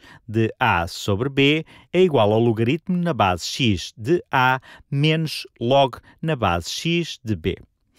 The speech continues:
Aqui temos vinte e cinco elevado a x sobre y. Portanto, podemos simplificar. Vou escrever isto a azul. Log na base cinco de vinte e cinco elevado a x sobre y. Utilizando esta propriedade, obtemos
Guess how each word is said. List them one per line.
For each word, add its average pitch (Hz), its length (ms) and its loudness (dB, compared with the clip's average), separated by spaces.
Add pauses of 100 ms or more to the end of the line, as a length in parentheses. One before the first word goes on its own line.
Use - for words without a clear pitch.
(240)
Aqui 220 240 2
temos 160 520 0
vinte 127 320 -4
e - 20 -20
cinco 160 400 -4
elevado 87 420 -2
a 104 60 -2
x 165 500 -4
sobre 113 420 -4
y. - 40 -14 (560)
Portanto, 101 300 -4
podemos 110 220 -2
simplificar. 123 600 -2 (340)
Vou - 80 0
escrever 101 360 -2
isto 82 160 -10
a 82 60 -2
azul. - 260 -12 (420)
Log 113 420 4
na 95 120 -2
base 85 320 -4
cinco 101 500 -2
de 76 140 -10
vinte 95 300 -4
e - 40 -16
cinco 208 680 -2
elevado 95 520 -2
a 92 60 -4
x 95 540 -4 (100)
sobre 87 440 -4
y. 170 40 -2 (640)
Utilizando 123 460 -2
esta 98 180 -2
propriedade, 139 540 0
obtemos 82 520 -4